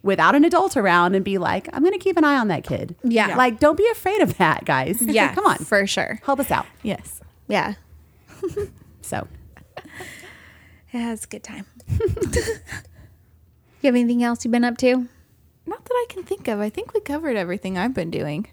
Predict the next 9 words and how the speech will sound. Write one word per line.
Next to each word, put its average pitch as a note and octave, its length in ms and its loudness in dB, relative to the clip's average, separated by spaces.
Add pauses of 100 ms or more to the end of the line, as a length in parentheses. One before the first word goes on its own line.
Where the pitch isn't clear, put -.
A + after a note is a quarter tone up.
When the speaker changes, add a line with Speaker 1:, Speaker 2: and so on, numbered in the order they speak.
Speaker 2:
Yeah, B3 360 0 (420)
me C#4+ 160 0
too. C4+ 380 -2 (120)
Speaker 3:
Honestly, C#4+ 320 -4
we're, A#3+ 260 -2 (680)
we're A#3+ 280 -8
plugging A#3 420 -6
along G#3+ 360 -6
steadily. G3+ 640 -8